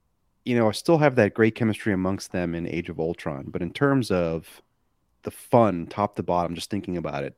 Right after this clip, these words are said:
like, the, the fun and the pacing and how rewatchable it might be, I think Shang-Chi is more rewatchable than Age of Ultron.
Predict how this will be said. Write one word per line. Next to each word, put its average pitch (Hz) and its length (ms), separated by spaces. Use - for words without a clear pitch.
like, 80 200
the, - 180
the - 80
fun 107 440
and 90 200
the 85 40
pacing 82 680
and 95 100
how 104 100
rewatchable 87 840
it 80 60
might 82 200
be, 80 140
I 82 60
think 98 180
Shang-Chi 92 320
is 85 140
more 80 160
rewatchable 76 640
than 69 180
Age 160 200
of 135 100
Ultron. - 380